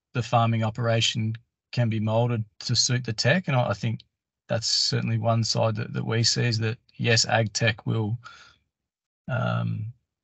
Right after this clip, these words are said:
it will alter the agriculture sector, but the agriculture sector also has to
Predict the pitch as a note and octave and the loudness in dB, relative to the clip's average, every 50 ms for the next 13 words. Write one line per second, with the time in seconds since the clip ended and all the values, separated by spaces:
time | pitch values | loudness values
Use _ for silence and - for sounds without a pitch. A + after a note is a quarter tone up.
0 | _ _ _ _ _ _ _ _ _ _ - - B2 A#2 A#2 A2+ - - B2+ A#2+ | _ _ _ _ _ _ _ _ _ _ -4 -2 0 0 0 0 2 4 6 6
1 | A#2+ - - - B2 A#2 A2+ A2+ A#2 B2+ - _ _ _ _ _ - B2+ A#2+ A#2 | 4 2 2 2 4 4 4 2 0 -2 -6 _ _ _ _ _ 0 2 4 4
2 | A#2 A2+ A#2+ A2 - A#2+ A2+ A2 - - B2+ A#2+ A#2 A#2+ B2 - - - - C3+ | 4 2 0 -2 0 0 0 0 0 -2 -2 -2 -2 -4 -6 -4 -2 0 2 2
3 | C3+ C3 - F#3+ G3 G3 F3+ - - - - - - _ _ _ _ _ _ _ | 2 2 2 2 4 2 2 -2 -8 -20 -20 -20 -20 _ _ _ _ _ _ _
4 | _ _ _ _ _ _ - A#2+ A2+ G#2+ - _ _ _ _ - B2+ B2 B2 B2 | _ _ _ _ _ _ 4 4 4 4 2 _ _ _ _ -2 2 4 4 4
5 | A#2 A#2+ A2 - A#2+ A#2 A2+ B2 A#2 - - A#2+ A2 A#2+ - C3 B2 A#2 A2 - | 4 0 -2 0 -2 -2 0 0 0 0 0 0 0 -2 -6 -4 -4 -2 -2 -2
6 | B2 A2+ G#2+ A2+ A#2 - - - A#2+ A#2+ A2+ A#2 A#2 | 0 0 2 2 2 2 0 -4 -4 -4 -2 -4 -6